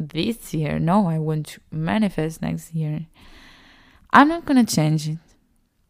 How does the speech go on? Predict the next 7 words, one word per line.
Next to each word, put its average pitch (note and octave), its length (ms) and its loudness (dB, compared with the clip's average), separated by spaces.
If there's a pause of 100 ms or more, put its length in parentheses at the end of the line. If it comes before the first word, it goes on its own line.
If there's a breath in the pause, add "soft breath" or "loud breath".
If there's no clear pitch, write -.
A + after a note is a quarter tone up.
(1160)
The F3+ 600 8 (640)
purpose F3 560 4
was D#3+ 160 0
there, D#3 240 2
you F3 240 2
know, D#3+ 160 4
like, D#3 320 0